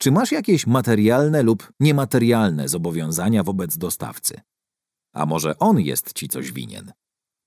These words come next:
Czy ten bagaż jest realny? To znaczy, czy obie strony wiedzą o jego istnieniu?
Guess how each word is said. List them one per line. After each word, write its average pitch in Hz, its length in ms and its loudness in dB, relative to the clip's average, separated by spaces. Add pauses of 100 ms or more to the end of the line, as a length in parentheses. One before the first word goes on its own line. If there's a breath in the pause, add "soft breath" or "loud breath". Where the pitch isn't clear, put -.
Czy 139 200 4
ten 117 220 4
bagaż 196 340 0
jest 165 220 2
realny? 95 680 2 (360)
To 101 120 0
znaczy, 85 480 -2
czy - 200 -4
obie 107 280 2
strony 101 420 4
wiedzą 95 500 2
o 80 180 -4
jego 87 280 -2
istnieniu? 90 640 0